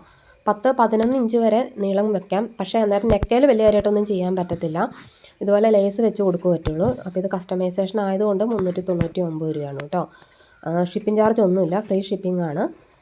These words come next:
അല്ലാത്ത ഫ്രോക്ക് നൈറ്റി ഇങ്ങനെ തയ്ക്കണതിൻ്റെ ഞാൻ തയ്ച്ച് തുടങ്ങിയിട്ടില്ല, തയ്ച്ച് തുടങ്ങിയിട്ട് ഞാൻ അതിൻ്റെ റേറ്റ് പറയാം കേട്ടോ. ഇതാണ് രണ്ടെണ്ണം സ്റ്റിച്ച് ചെയ്തത്.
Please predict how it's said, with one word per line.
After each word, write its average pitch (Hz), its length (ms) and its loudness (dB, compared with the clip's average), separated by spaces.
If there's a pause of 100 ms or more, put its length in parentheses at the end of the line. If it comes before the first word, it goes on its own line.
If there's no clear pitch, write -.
(220)
അല്ലാത്ത 196 320 0
ഫ്രോക്ക് 254 360 2
നൈറ്റി 214 240 0
ഇങ്ങനെ 214 460 -2
തയ്ക്കണതിൻ്റെ 190 420 0
ഞാൻ 202 320 -2
തയ്ച്ച് 185 240 0
തുടങ്ങിയിട്ടില്ല, 185 420 0
തയ്ച്ച് 175 240 -4
തുടങ്ങിയിട്ട് 175 280 -2
ഞാൻ 196 160 0
അതിൻ്റെ 180 240 -4
റേറ്റ് 160 240 -6
പറയാം 151 200 -8
കേട്ടോ. 165 260 -8 (460)
ഇതാണ് 220 280 2
രണ്ടെണ്ണം 190 500 0 (120)
സ്റ്റിച്ച് 180 240 -10
ചെയ്തത്. 165 400 -2